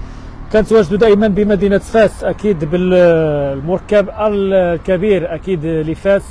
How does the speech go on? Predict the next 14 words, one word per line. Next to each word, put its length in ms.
الأشغال 540
ديال 260
الإصلاح 540
ديالو، 240
التهيئة 400
ديالو، 240
الاستعداد 480
لكأس 360
أفريقيا 480
وكأس 280
العالم 380
متواصلة 600
ولله 320
الحمد. 600